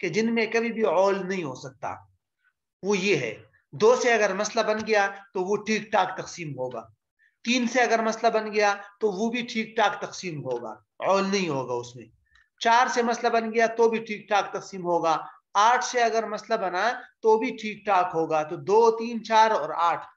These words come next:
अगर उसूलों के मुताबिक इन चारों से मसला बना है तो इनमें कभी भी औल नहीं होगा, ये ठीक ठाक वरसा के दरमियान ये तकसीम हो जाएंगे और वरका-, वरसा के हिस्से ऐसी सूरत में बढ़ते नहीं है, ज्यादा नहीं होंगे।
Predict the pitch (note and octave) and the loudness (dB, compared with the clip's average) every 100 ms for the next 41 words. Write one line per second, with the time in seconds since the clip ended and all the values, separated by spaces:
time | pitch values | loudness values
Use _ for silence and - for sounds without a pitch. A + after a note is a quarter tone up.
0 | _ _ E3 F3 F#3+ F#3+ G#3+ G#3+ A#3 A#3 | _ _ -8 -4 -4 -6 -8 -8 -4 -4
1 | G#3+ G#3+ G#3 G#3+ B3 - A#3+ A3+ A3+ G#3 | -2 2 2 2 -2 -4 -8 -6 0 2
2 | G#3+ A3+ A3 G#3 G#3 B3 G#3 G#3 A#3 G#3 | 2 0 -2 -4 -4 -2 0 0 0 0
3 | G#3 - - _ A3+ B3+ A#3+ A#3 A3+ A#3+ | -2 -6 -18 _ -8 -4 -2 0 2 0
4 | A#3+ A3+ F#3+ G3+ A3 G#3 A3+ G#3 F#3+ G3 | 0 2 4 4 4 0 -4 -2 -2 0
5 | A3 A#3 - - F#3 A#3 A#3 A#3+ A#3 - | 0 -2 -10 -12 -8 -8 -6 -8 -6 0
6 | A#3 A3+ F#3+ G3 F#3+ G3+ G3+ G3+ F3+ F3 | 2 2 0 -2 0 0 0 -2 -6 -4
7 | F#3+ F#3+ F#3 F#3 - G#3 F#3+ D3 D#3 F#3 | -4 -4 -4 -6 -6 -6 -4 -2 0 0
8 | A3 A3+ A3+ A3 - G3+ A3 F#3+ F#3+ F#3 | 0 2 0 -2 -4 2 2 2 0 0
9 | G3 G3+ F#3 F3+ F3 G3+ G#3 G3+ E3+ E3+ | 0 -2 -2 -6 -2 0 0 -2 -8 -10
10 | - G#3 G3+ G3 G3 - F#3 F#3 G3 G3 | -4 -2 0 -4 -4 -10 -4 -4 -4 -4
11 | D#3 F3+ F3+ G3+ F#3 D#3+ B2+ C3 E3+ F#3 | 0 0 2 0 0 -4 -6 -2 0 2
12 | E3+ D3+ A2+ A2 G#2+ | 0 -2 -8 -12 -16